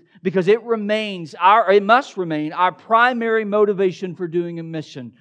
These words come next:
N-, don't, don't, don't miss this. Our primary motivation for doing mission must be divine initiative. Divine initiative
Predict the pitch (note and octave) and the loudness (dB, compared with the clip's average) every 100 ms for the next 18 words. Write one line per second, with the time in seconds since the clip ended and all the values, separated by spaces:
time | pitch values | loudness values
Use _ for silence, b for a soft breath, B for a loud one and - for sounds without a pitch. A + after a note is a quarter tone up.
0 | b E3+ G3+ D3 A3 D#3+ G#3 A3 E3 G#3+ | b -12 -8 -2 -2 0 -2 -2 -6 -6
1 | G#3 A3 - G#3 G#3 - - _ _ _ | -4 -6 -6 -6 -6 -6 -18 _ _ _
2 | _ _ _ _ _ _ _ _ - G#3 | _ _ _ _ _ _ _ _ -2 -2
3 | - A3+ A#3 A#3+ A#3 A#3 G#3+ A3 G#3+ F3+ | -2 2 2 2 0 0 2 0 0 0
4 | G3+ F#3 - D#3+ C#3 b _ F3+ D#3 F#3+ | -2 -2 -6 -10 -10 b _ -8 -6 -8
5 | F#3 F3 E3+ E3 C#3 B2 _ D3+ E3 D#3+ | -8 -10 -12 -12 -12 -14 _ -8 -8 -8
6 | C#3+ C#3 D3 C3+ C3 B2+ B2+ B2+ B2 A#2+ | -12 -12 -12 -12 -16 -16 -18 -20 -20 _
7 | C#3 A2 G2+ _ _ _ _ _ _ _ | _ _ _ _ _ _ _ _ _ _
8 | _ _ _ _ _ _ _ _ _ _ | _ _ _ _ _ _ _ _ _ _
9 | _ _ _ _ _ C3+ D3+ D#3+ A3 A#3+ | _ _ _ _ _ -6 -2 4 4 4
10 | C4+ C4 B3+ b b F3+ F#3 G#3+ A3 - | 2 -4 -6 b b -4 0 0 0 -4
11 | E3+ D3+ C#3+ C#3 | -6 -2 -2 -4